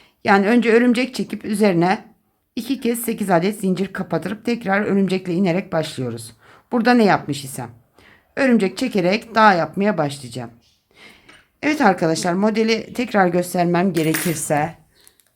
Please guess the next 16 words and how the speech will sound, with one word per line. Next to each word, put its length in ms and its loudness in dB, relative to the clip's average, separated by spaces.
e, 320 -2
video 280 -2
içerisinde 480 -4
göstermiştim 800 -4
ama 340 -2
Görmeyen 360 2
arkadaşlar 500 -4
olmuşsa, 400 -2
o, 260 -6
o 160 -2
kısımları 560 -4
kaçıran, 560 -6
atlayan 440 -6
arkadaşlar 580 -6
olmuşsa 600 -4
eğer, 320 -6